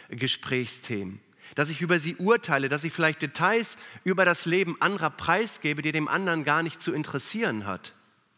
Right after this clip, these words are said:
Wo die Person eben nur eine Seite erfährt und wo die Person, die es hört, vielleicht im ganzen Leben nie die Möglichkeit haben wird, auch die andere Seite zu hören.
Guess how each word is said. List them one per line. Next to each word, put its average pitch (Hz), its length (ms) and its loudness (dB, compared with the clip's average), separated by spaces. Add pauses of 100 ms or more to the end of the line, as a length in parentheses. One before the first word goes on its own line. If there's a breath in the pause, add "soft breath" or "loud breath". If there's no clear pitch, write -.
(480 loud breath)
Wo 139 80 -2
die 147 100 -2
Person 151 500 0
eben 147 300 0
nur 151 160 -2
eine 160 260 2
Seite 147 440 0
erfährt 123 540 -2 (500 loud breath)
und 135 240 -2
wo 156 100 2 (400)
die 165 80 0
Person, 156 480 0
die 151 140 0
es - 180 -2
hört, 170 440 0 (180)
vielleicht 151 440 0
im 151 100 -2
ganzen 196 420 2
Leben 160 340 0
nie 196 160 0
die 220 100 -2
Möglichkeit 196 600 0
haben 135 300 2
wird, 147 180 -2
auch 135 140 -2
die - 160 -4
andere 165 280 -2
Seite 107 360 -4
zu - 220 -8
hören. 95 280 -8